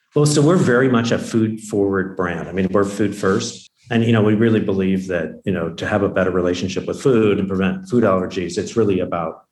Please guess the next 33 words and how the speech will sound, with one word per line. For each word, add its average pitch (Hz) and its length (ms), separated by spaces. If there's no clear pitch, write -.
food. 95 300
It's 90 200
not 92 160
about 82 360
supplements 85 800
or 78 220
powders. - 600
And 110 100
then, 110 320
you 131 80
know, 107 140
as 101 180
your 107 220
kid - 300
gets - 600
older, 110 760
two 113 180
years, 101 380
three 107 220
year 101 160
olds, 95 280
and, 95 320
you 107 80
know, 95 120
the, 87 200
the 104 140
advice 117 400
is 95 160
to 98 120
continue 113 640
to 104 140
introduce 92 720
peanut. 95 540